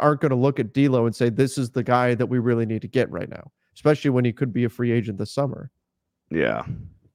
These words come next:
Speaker 1: So that's the challenge for the Lakers. It's finding that third team. And again, Scotto from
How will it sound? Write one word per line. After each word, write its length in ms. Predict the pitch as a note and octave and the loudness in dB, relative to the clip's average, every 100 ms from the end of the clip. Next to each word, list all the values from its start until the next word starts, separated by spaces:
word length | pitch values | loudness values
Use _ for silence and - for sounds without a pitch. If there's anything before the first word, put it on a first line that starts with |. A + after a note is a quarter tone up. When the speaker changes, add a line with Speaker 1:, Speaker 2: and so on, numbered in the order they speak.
| _ | _
Speaker 1:
So 580 | - A#2+ A#2+ A#2 A2 - _ _ _ _ - | -4 2 4 4 0 -6 _ _ _ _ 2
that's 300 | D3+ F#3+ - | 4 4 0
the 80 | D3 | 0
challenge 400 | C#3+ B2 A#2+ - | 4 4 2 -2
for 100 | G#2+ | 0
the 60 | |
Lakers. 340 | G#2+ A2 A2+ A2 | 2 2 0 -4
It's 140 | G2+ | 2
finding 300 | C3 B2+ B2 | 2 4 4
that 200 | A2 G#2 | 2 2
third 220 | C3 B2+ | 2 2
team. 180 | B2 G#2+ | 0 -2
And 80 | A2 | 0
again, 260 | G#2+ A2 | 0 0
Scotto 360 | G2 C3 B2+ A#2+ | 0 2 2 2
from 340 | - A2 G#2 | 0 -2 -4